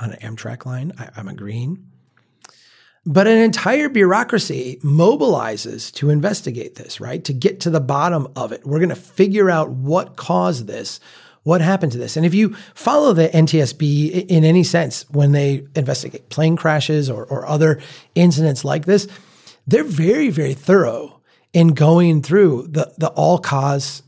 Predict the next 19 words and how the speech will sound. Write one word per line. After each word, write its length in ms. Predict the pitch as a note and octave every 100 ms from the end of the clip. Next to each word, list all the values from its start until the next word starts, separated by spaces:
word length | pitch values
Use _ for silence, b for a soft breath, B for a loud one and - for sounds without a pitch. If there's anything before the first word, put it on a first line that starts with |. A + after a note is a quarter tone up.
| _ _ _
factors. 560 | - C3 - - -
You 120 | - A#2+
know, 60 |
we, 200 | B2 A#2+ -
we 100 | C#3
talked 300 | B2 D3 C#3+
a 40 |
few 200 | D3 D3
podcasts 440 | B2+ C#3+ C#3 B2+ -
ago 320 | B2 A#2+ A2+
with 280 | A2+ B2 -
a, 200 | B2+ B2
a 60 | C#3+
doctor 420 | F#3 B3+ - A#2
about 320 | A2 A#2+ G#2+ _ -
all-cause 440 | B2 - B2+ C3+
mortality 580 | D#3 E3+ A3 B3 - F#2+
and, 160 | G#2+ -
and 240 | C3+ B2